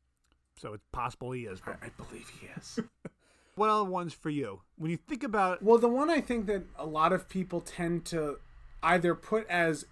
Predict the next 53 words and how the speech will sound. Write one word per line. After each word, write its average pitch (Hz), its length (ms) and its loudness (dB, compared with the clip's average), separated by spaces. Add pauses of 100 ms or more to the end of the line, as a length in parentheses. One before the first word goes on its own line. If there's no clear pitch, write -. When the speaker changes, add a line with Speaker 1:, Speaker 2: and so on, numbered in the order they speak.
(160)
Speaker 2:
toe-to-toe 175 600 2
with, 214 400 2
or 160 200 4
if 151 120 -2
not 147 240 -4
better, 147 260 2
is 139 220 -4
Godfather 143 560 0
One 127 180 -2
and 120 140 -6
Two. 120 180 -10
Speaker 1:
It's 175 100 -4
funny 208 220 2
you 180 80 2
say 196 160 0
that 175 140 2
'cause 139 260 -6
that 151 220 -4
was, 165 140 -2
like, 156 160 -2
the 151 60 -6
next 147 220 -4
Speaker 2:
Is - 60 -8
Speaker 1:
one 147 80 0
Speaker 2:
that 135 60 0
Speaker 1:
on 131 40 -4
Speaker 2:
the 127 60 -4
Speaker 1:
the 127 80 2
Speaker 2:
next 123 160 -2
Speaker 1:
list. 127 100 -4
Speaker 2:
one? 127 180 -4 (300)
It's, 185 180 2
like, 180 120 4
one 190 120 4
of 196 100 4
the 190 100 4
most, 175 560 2 (180)
I 170 80 4
dare 180 260 6
to 180 80 2
say, 185 140 0
iconic, 151 580 2
but 143 220 0 (420)
people 185 420 -2
always 190 440 8
use 165 140 0
that 151 160 4
as 139 120 2
an 139 80 -4
example. 127 540 0
Speaker 1:
Yeah, - 80 -4
and 185 160 0
I 226 560 6